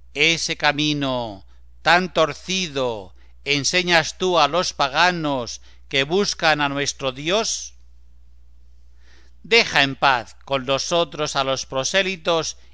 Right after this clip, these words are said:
y temerosos de Dios, y lárgate de aquí. Pablo entonces, con tanto dolor como energía, les desafió:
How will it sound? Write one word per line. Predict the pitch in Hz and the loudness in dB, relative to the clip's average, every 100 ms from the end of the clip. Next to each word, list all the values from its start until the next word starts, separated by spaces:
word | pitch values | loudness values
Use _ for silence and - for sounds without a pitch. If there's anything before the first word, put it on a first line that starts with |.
| - | -10
y | 165 170 | -4 -2
temerosos | 156 135 139 170 190 - 156 135 | -2 -2 2 4 4 2 -2 -2
de | 143 | -4
Dios, | 139 151 135 110 - - - - | -4 -2 -2 -2 -8 -16 -20 -8
y | 165 175 | -4 6
lárgate | 214 170 135 127 135 123 | 6 6 2 -2 -2 -6
de | 117 | -6
aquí. | 110 104 110 90 - - - - - - - - - - - - - - - - - - - - | -8 -8 -14 -18 -18 -20 -20 -20 -20 -20 -20 -20 -20 -20 -20 -20 -20 -20 -20 -20 -20 -20 -20 -12
Pablo | 110 110 131 160 | -8 -6 -4 -4
entonces, | 170 185 170 151 - 123 117 - - - - - - - - - - - | -4 -2 -2 -2 -8 -10 -8 -10 -12 -16 -20 -20 -20 -20 -20 -20 -20 -10
con | 123 120 113 | -8 -6 -2
tanto | 135 147 143 165 | 0 0 -2 -2
dolor | 170 165 165 156 | 0 2 0 0
como | - 127 127 | -6 -6 -4
energía, | 147 165 156 - 156 135 113 107 107 - - - - - - | -2 -2 -4 -10 -10 -8 -8 -8 -12 -18 -20 -20 -20 -20 -14
les | 147 175 151 | 0 0 2
desafió: | 143 - 151 143 131 117 110 85 | -4 -2 -4 -4 -10 -10 -12 -12